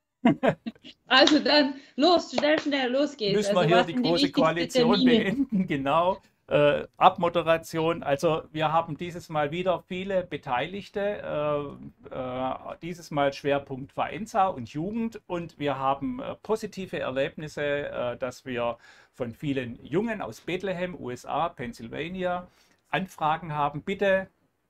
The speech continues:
Speaker 1: schaut, ob ihr nicht auch Kontakt machen wollt, per E-Mail, per Post, nicht nur selber, vielleicht auch die Kinder und die Enkelkinder und die Urenkel. Äh, es ist für alle was dabei und es, wir, wir müssen natürlich diese dreiunddreißig Anfragen, äh, beantworten. Das ist ganz klar. Dafür brauchen wir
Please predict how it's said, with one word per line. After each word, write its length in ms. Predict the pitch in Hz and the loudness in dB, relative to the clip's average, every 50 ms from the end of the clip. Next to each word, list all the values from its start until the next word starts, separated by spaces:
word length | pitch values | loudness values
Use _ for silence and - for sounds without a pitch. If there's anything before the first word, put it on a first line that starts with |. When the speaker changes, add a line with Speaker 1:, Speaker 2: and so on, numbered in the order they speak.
| _ _ _ _ _ _ | _ _ _ _ _ _
Speaker 1:
schaut, 480 | - - - 143 170 202 226 220 - _ - | -14 -4 -2 0 0 0 -2 -4 -10 _ -6
ob 160 | 156 147 156 | -6 -4 -4
ihr 80 | 156 147 | -4 -6
nicht 220 | 175 190 - - | -6 -8 -8 -2
auch 200 | - 147 156 - | 0 0 0 -2
Kontakt 460 | - 139 123 - 170 202 233 - - | -6 -14 -10 -4 -4 -4 -4 -4 -6
machen 260 | 247 190 175 190 175 170 | -6 -6 -6 -6 -8 -6
wollt, 300 | 175 170 170 165 - - | -6 -6 -6 -6 -10 -12
per 180 | - - - | -12 -12 -8
E-Mail, 340 | - 147 151 165 156 147 151 | -8 -8 -6 -6 -6 -6 -8
per 180 | - - 120 - | -8 -12 -14 -12
Post, 440 | - 147 151 165 160 - - - _ _ _ _ _ _ - | -6 -6 -6 -6 -6 -10 -20 -20 _ _ _ _ _ _ -12
nicht 220 | - 139 131 - | -10 -10 -10 -8
nur 100 | 127 123 | -10 -8
selber, 480 | - - 160 170 190 185 190 180 180 180 | -2 0 2 2 2 2 2 2 0 0
vielleicht 340 | - 131 120 120 120 - - | -2 -6 -6 -6 -8 -6 -10
auch 100 | - - | -12 -12
die 120 | - - - | -12 -16 -14
Kinder 380 | - 170 170 175 175 180 156 | -8 -8 -8 -4 -4 -4 -4
und 140 | - - 117 | -4 -8 -12
die 100 | 117 - | -12 -10
Enkelkinder 640 | - 131 151 170 160 156 - - 139 131 127 135 - | -8 -8 -8 -8 -10 -10 -8 -8 -8 -8 -6 -8 -10
und 120 | - - - | -12 -14 -16
die 120 | 107 - | -18 -10
Urenkel. 580 | - 170 196 - - 170 170 170 175 170 165 165 _ _ _ _ _ _ _ _ - _ - | -4 -4 -4 -4 -4 -8 -8 -6 -6 -6 -6 -8 _ _ _ _ _ _ _ _ -20 _ -8
Äh, 340 | 107 135 135 135 131 131 139 | -4 -2 0 0 0 0 -2
es 120 | - - 143 | -4 -8 -10
ist 120 | 135 - | -12 -8
für 140 | - - - | -6 -6 -4
alle 260 | - 120 127 135 127 | -4 -4 -4 -4 -4
was 180 | 127 117 - - | -6 -8 -8 -10
dabei 440 | - - - 135 131 147 175 170 | -16 -6 -4 -2 -2 -2 -2 -4
und 120 | 131 127 135 | -6 -8 -10
es, 220 | 127 - - _ _ _ _ _ - | -10 -12 -18 _ _ _ _ _ -10
wir, 260 | 120 120 131 - - | -6 -6 -6 -6 -8
wir 100 | 120 117 | -10 -8
müssen 380 | 123 143 180 185 - 202 175 | -4 -4 -4 -4 -4 -6 -4
natürlich 540 | 160 151 - - - 156 170 180 170 139 - | -2 -2 -4 -4 -6 -8 -6 -6 -6 -8 -10
diese 240 | - 143 139 - 120 | -10 -12 -12 -12 -12
dreiunddreißig 800 | - - 120 123 131 139 139 135 - 127 131 - 135 127 - - | -10 -8 -8 -6 -6 -6 -8 -8 -8 -8 -8 -10 -14 -16 -16 -14
Anfragen, 760 | 117 123 131 - - 120 120 117 117 - 120 113 113 - - - | -14 -14 -14 -14 -10 -8 -6 -6 -6 -8 -12 -14 -14 -14 -14 -12
äh, 260 | 117 117 113 113 113 - | -10 -8 -8 -8 -8 -8
beantworten. 580 | - - - 113 127 127 - 117 104 - 113 - | -10 -10 -8 -8 -12 -10 -8 -8 -10 -10 -14 -20
Das 140 | 120 - | -18 -20
ist 140 | 123 117 - | -20 -20 -16
ganz 260 | - 107 110 117 - | -14 -14 -14 -14 -16
klar. 220 | - 127 110 104 110 | -12 -12 -10 -10 -10
Dafür 320 | - 117 113 - 151 139 | -10 -12 -10 -4 -4 -4
brauchen 440 | 139 - - 123 131 135 135 139 131 | -4 -4 -4 -2 -2 -2 -2 -4 -8
wir 300 | 135 135 131 135 127 | -6 -6 -6 -6 -8